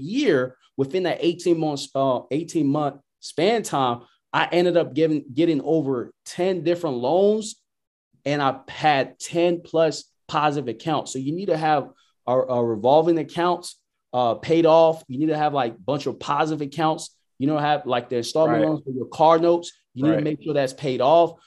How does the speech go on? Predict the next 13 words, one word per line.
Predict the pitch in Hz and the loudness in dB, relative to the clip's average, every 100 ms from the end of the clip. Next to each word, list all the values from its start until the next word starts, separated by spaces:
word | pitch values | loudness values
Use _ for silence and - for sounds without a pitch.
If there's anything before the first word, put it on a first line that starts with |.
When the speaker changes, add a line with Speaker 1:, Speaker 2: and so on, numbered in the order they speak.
| _ | _
Speaker 1:
So | - | -2
once | 131 156 196 | 0 0 -2
my | 170 | -4
credit | 131 - 170 170 | -6 -4 -2 0
was | 135 135 | -2 -2
structured | - 143 - 135 | -2 -2 -4 -6
properly, | - 160 170 151 131 | -2 -4 -2 -4 -2
although, | 131 170 113 175 190 143 - _ _ _ _ - _ - - | -2 -2 2 4 6 2 -4 _ _ _ _ -20 _ -10 0
uh, | 127 110 | 0 2
although | 139 127 113 190 175 | 0 0 2 2 2
I | - 175 | 0 -4
didn't | 123 151 165 | -4 -4 -4
have | 131 143 147 131 123 | -4 0 2 2 0